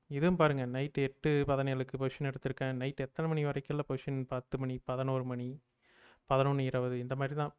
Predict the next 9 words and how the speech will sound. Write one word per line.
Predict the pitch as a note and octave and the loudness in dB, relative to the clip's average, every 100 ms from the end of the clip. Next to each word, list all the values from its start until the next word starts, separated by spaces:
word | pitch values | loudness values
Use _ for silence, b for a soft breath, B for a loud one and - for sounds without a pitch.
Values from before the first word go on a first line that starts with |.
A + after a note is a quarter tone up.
| _ | _
பொசிஷனை | - - C#3 | -6 -4 -4
க்ளோஸ் | - C3 - C3+ | -2 -2 -2 -4
பண்றது | C3 B2+ | -2 -2
எல்லாமே. | B2 B2 B2 C#3+ _ _ _ _ _ _ _ _ b b b b b b _ _ _ _ _ _ _ _ _ _ _ _ _ _ _ _ _ _ _ _ _ _ _ _ | -2 -6 -6 -10 _ _ _ _ _ _ _ _ b b b b b b _ _ _ _ _ _ _ _ _ _ _ _ _ _ _ _ _ _ _ _ _ _ _ _
சரி, | - F#3 F3 F3+ | 4 6 6 4
நாம | D#3 C#3+ C#3 | 4 2 2
ஏதோ | C#3+ F3+ | 4 4
தப்பு | F3+ D3 E3+ D#3+ | 4 0 0 0
பண்றோம். | D3 C3+ C#3 C3+ B2 | 0 0 -2 -2 -4